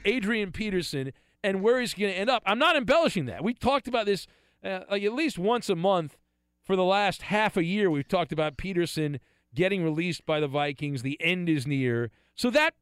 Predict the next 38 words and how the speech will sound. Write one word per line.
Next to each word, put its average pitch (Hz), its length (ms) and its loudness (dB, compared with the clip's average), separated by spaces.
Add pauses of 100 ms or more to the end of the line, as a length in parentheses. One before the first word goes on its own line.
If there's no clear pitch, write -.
(120)
that's 285 200 -2
not 294 160 2
interesting 190 500 -4
to 120 120 -10
me. 98 160 -10
I've 202 140 0
already 277 240 2
talked 254 340 0
about 175 220 -2
that 151 160 2
as 139 80 -4
much 220 200 0
as 214 80 -6
I 214 60 -2
can 190 120 -8
possibly 185 340 -2
talk 233 180 0
about 190 180 -4
that. 151 160 -2 (220)
I 214 100 0
have 208 120 0
no 254 280 2
interest 208 300 -4
in 175 100 0
that 165 160 2
anymore. 131 400 -4 (1000)
But 208 160 4
what 247 320 0 (480)
goes 208 600 2
next? 127 540 -4 (480)
What's 233 420 0
the 240 140 -2
next 208 600 -2
move 175 540 0
on 151 180 0
the 147 80 -4
puzzle 160 380 0
board? 127 420 0